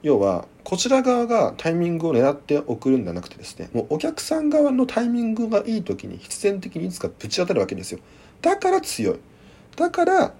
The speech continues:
ステップメールでは、えー、すごいストーリー、経験を交えてですね、とにかく面白いコンテンツを作ること。うん、とにかく面白くて、ためになって、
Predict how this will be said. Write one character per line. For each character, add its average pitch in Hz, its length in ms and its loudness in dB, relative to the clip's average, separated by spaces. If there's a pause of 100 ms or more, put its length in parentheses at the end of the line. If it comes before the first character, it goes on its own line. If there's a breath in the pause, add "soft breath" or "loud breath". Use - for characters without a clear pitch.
(120)
ス - 60 -20
テ 175 100 0
ッ 175 40 0
プ 180 100 2
メ 180 140 2
ー 170 40 0
ル 135 60 0
で 120 100 4
は、 139 380 2 (260)
え 98 140 -4
ー、 98 80 -8 (200)
す - 160 -10
ご 120 100 0
い - 20 0
ス - 80 -8
ト 147 120 6
ー 117 40 6
リ 95 80 0
ー、 90 40 -6
経 113 200 -2
験 113 140 -4
を - 20 -4
交 104 240 0
え - 20 -8
て - 100 -12
で 101 80 -12
す - 140 -16
ね、 - 80 -12
と 170 140 -2
に 180 80 -4
か 160 100 2
く 165 220 0
面 160 180 0
白 202 160 2
い 180 80 0
コ 151 120 0
ン - 20 -6
テ 165 60 -6
ン 160 40 -10
ツ 170 60 -6
を - 20 -4
作 - 140 -10
る - 20 -10
こ 95 60 -12
と。 - 80 -18 (460)
う - 40 -10
ん、 92 60 -10
と 151 80 -4
に 151 80 -4
か 131 100 -6
く - 260 -2 (300 loud breath)
面 123 180 0
白 139 220 0
く - 80 -10
て、 123 200 0
た - 120 -8
め 117 100 -2
に 107 120 -4
な 92 120 -4
っ 90 40 -10
て、 - 320 0